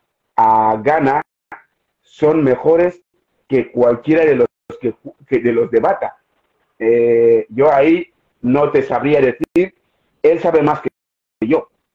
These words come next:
él sabe más que yo, y es una cosa que yo no le puedo discutir, yo no le puedo discutir. Es una afirmación que ha hecho él, y yo no la puedo discutir. ¿Qué? Eh,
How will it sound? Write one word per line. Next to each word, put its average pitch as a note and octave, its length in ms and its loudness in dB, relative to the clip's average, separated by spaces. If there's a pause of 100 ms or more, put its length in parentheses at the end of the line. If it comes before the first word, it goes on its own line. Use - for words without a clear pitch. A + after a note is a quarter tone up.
(220)
él A2+ 140 0
sabe A#2 140 0
más A#2 180 -2
que A#2 120 -4
yo, - 220 0
y A2+ 80 -6 (280)
es A#2 160 -4
una A#2+ 160 -4
cosa C3 260 -4
que A2+ 120 -6
yo C3+ 120 0
no C3+ 100 0
le A2+ 100 -2
puedo A#2+ 200 -2
discutir, A2+ 420 -12
yo B2 100 -4
no B2 100 0
le A#2 100 -4
puedo C3+ 260 -2
discutir. G#2+ 440 -14 (500)
Es - 80 -20
una C3 120 0
afirmación A#2 480 -4
que A#2+ 80 -2
ha A#2+ 60 2
hecho A#2 200 -2
él, F3+ 160 -2 (520)
y B2+ 100 -4
yo D3 120 0
no C#3 80 0
la B2+ 140 -2
puedo C3 180 0
discutir. A2+ 460 -6 (560)
¿Qué? C3+ 340 -4 (1600)
Eh, C3 400 2